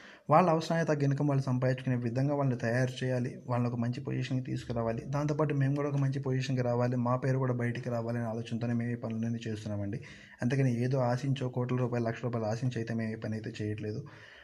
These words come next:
అది గుర్తుపెట్టుకోండి. So ఈ యొక్క న్యూ ప్రొఫెషన్‌లో మీరు కనుక ఒక పర్ఫెక్ట్‌గా కనుక కరెక్ట్గా కనుక పని చేసుకోగలిగితే మీ యొక్క life అనేది చాలా బాగా settle అవుతుంది సార్, అది గుర్తుపెట్టుకోండి. <clears throat> లైఫ్లో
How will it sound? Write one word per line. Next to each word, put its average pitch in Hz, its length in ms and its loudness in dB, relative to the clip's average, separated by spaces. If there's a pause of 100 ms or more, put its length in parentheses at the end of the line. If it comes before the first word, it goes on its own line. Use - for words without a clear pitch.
(140)
అది 123 180 2
గుర్తుపెట్టుకోండి. 117 680 -4 (460)
So - 120 -4
ఈ 156 40 6
యొక్క 151 140 2
న్యూ 143 220 4
ప్రొఫెషన్‌లో 139 560 0
మీరు 131 180 2
కనుక 127 200 0
ఒక 120 160 -2
పర్ఫెక్ట్‌గా 131 440 0
కనుక 127 200 2 (100)
కరెక్ట్గా 127 300 0
కనుక 127 240 0
పని 127 160 2
చేసుకోగలిగితే 127 420 -2
మీ 131 120 -2
యొక్క 127 120 -6
life 120 220 0
అనేది 120 220 0
చాలా 117 200 0
బాగా 117 280 0
settle 110 220 -4
అవుతుంది 104 260 -6
సార్, 107 100 -4
అది 107 140 -4
గుర్తుపెట్టుకోండి. 104 680 -4 (1080)
<clears throat> 165 540 6
లైఫ్లో 139 340 2